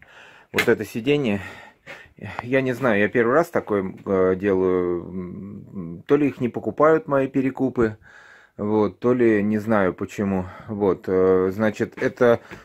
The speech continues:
сиденье, мне его назвали как Urban. Я, честно сказать, не разбираюсь, но оно четыре на четыре мото-, машина. Grand Starks четыре на четыре. Это с обычного Grand Starks. А, значит,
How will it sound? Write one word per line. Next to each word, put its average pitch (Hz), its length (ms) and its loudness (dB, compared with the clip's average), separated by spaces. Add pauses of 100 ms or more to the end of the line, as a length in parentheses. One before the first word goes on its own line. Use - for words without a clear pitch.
(340)
сиденье, 123 560 2 (200)
мне 113 200 -2
его 143 160 2
назвали 117 400 4
как 104 240 -2
Urban. 90 420 0 (120)
Я, 113 280 0
честно 104 280 -6
сказать, 95 500 -2
не 92 300 -4
разбираюсь, 98 520 0
но 98 100 -2
оно 131 120 -2
четыре 127 320 0
на 117 120 -2
четыре - 280 -2
мото-, 87 320 -4
машина. 90 540 -2 (420)
Grand 107 240 2
Starks 151 460 0
четыре 113 300 -2
на 110 100 0
четыре. 90 340 0
Это 135 220 0
с - 80 -2
обычного 123 480 0
Grand 95 240 0
Starks. 90 560 2 (720)
А, 90 440 2
значит, 95 580 -2